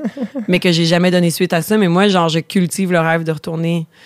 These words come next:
Speaker 2: à l'université, là. C'est, ouais, vraiment, j'ai
Speaker 1: Pourquoi ?
Speaker 2: Euh, je, on dirait que, euh, quand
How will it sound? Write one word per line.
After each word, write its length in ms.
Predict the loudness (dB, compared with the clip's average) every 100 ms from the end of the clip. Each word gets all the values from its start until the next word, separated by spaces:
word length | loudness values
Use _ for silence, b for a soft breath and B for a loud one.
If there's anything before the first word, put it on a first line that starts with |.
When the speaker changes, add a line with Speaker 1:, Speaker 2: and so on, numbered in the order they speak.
| B B B B _
Speaker 2:
à 80 | 0
l'université, 760 | 2 2 0 -2 -6 -2 -2 0
là. 200 | -2 -2
C'est, 540 | -6 -2 0 0 0
ouais, 240 | 2 4 2
vraiment, 500 | 2 2 2 0 -4
j'ai 180 | -2 0 2
Speaker 1:
Pourquoi ? 240 | 2 2 -2 B B B B B B B B -2
Speaker 2:
Euh, 1200 | 2 4 6 6 4 2 2 2 2 0 0 -2 -8 -14 -20 -14 -4
je, 280 | 0 2 0 -2 -6 0
on 100 | 0
dirait 300 | 2 2 2 -2 0
que, 420 | 4 6 4 2 -4 _ _ _ 0
euh, 420 | 4 4 4 0 -4 _ _ _ _ _ _ 0
quand 280 | 4 4